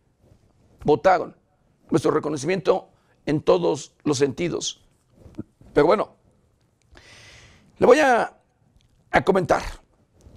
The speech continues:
Le voy a dar a conocer resultados que se registraron a nivel nacional de los diferentes partidos políticos, de los que tuvieron,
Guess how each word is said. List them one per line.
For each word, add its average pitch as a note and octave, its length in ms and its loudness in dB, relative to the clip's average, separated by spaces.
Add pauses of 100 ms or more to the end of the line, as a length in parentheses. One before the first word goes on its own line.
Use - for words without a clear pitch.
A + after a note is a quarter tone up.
(640)
Le F3+ 100 6
voy A3+ 140 4
a C4 80 2
dar B3 400 0
a F3 100 -2
conocer F#3 640 0
resultados G#3 1080 2 (920)
que E3 680 2 (440)
se F#3 200 2
registraron E3+ 480 -2
a G3 80 0
nivel G3+ 460 0
nacional G#3 840 -2 (720)
de F#3 100 4
los F#3 120 2
diferentes G3 340 -2
partidos G3+ 400 -6
políticos, F3+ 640 -2 (500)
de F#3+ 180 2
los F3 260 -2
que - 180 -4
tuvieron, B3+ 520 -4